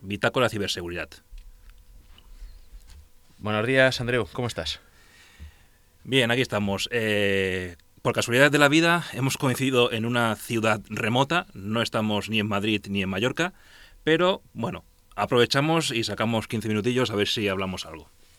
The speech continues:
Speaker 2: Perfecto. Cuéntame, ¿de qué quieres hablar?
Speaker 1: Pues como estamos de viaje, vamos a ver sobre seguridad informática en los viajes.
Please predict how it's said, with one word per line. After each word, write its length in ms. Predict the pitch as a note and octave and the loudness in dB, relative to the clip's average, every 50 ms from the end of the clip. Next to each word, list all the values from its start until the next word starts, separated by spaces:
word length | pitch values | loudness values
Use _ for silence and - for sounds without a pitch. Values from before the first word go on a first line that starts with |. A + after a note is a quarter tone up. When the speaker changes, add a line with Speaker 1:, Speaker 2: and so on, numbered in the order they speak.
| - - - - - - | -20 -20 -20 -20 -16 -10
Speaker 2:
Perfecto. 460 | - F#2 E2+ - F#2+ F#2+ - G#3 - - - - - - - | -10 -10 -8 -8 -10 -8 -8 -8 -8 -10 -20 -20 -20 -14 -8
Cuéntame, 360 | - A#2+ B2+ B2+ G2+ D#2+ - - - | -6 -4 -2 -2 -2 -2 -4 -12 -12
¿de 100 | G#2 G#2 | -10 -10
qué 120 | G#2 B2 A#2+ | -8 -6 -6
quieres 240 | B2 A2+ G#2+ - | -4 -4 -4 -4
hablar? 220 | G#2 E2+ E2 - - - - - - - - | -6 -8 -8 -10 -16 -18 -20 -20 -20 -10 -4
Speaker 1:
Pues 180 | - A2+ G#2 | -4 -4 -4
como 100 | - G2 | -4 -6
estamos 240 | F#2+ - A2 A2+ A#2 | -6 -4 -2 0 0
de 80 | A#2+ A2 | 0 0
viaje, 420 | B2+ C#3+ C#3+ - E3 E3+ F3+ F#3 - | 2 0 0 0 0 -4 -4 -4 -6
vamos 280 | G#2 G#2+ G#2+ G#2+ G#2 B2 | -4 -4 -2 -2 -2 -2
a 80 | G#2+ | -2
ver 320 | G2+ G#2+ A2+ A#2 B2 B2+ G#2+ | 0 0 2 2 0 0 -4
sobre 480 | - - - G#2 F#2 F#2 F#2 F2 F2 - | -10 -10 -10 -8 -8 -8 -8 -8 -10 -12
seguridad 560 | - - - A2 G#2 G#2 G#2+ A2 A2+ A2+ A2 - - - - - - _ - - - | -10 -6 -4 -4 -2 0 0 0 0 0 -2 -4 -12 -20 -20 -20 -20 _ -20 -18 -12
informática 680 | A#2+ A2+ B2+ C3 C3 C3+ B2+ C3+ A#2+ B2 C3 C3 C3+ - - - - | -8 -4 -2 0 0 0 0 0 0 -2 -2 -4 -6 -10 -20 -14 -8
en 100 | B2+ C3+ | -4 -2
los 100 | A#2+ G#2 | -2 -4
viajes. 400 | F#2 E2+ - - - - - - | -4 -8 -14 -12 -10 -10 -10 -10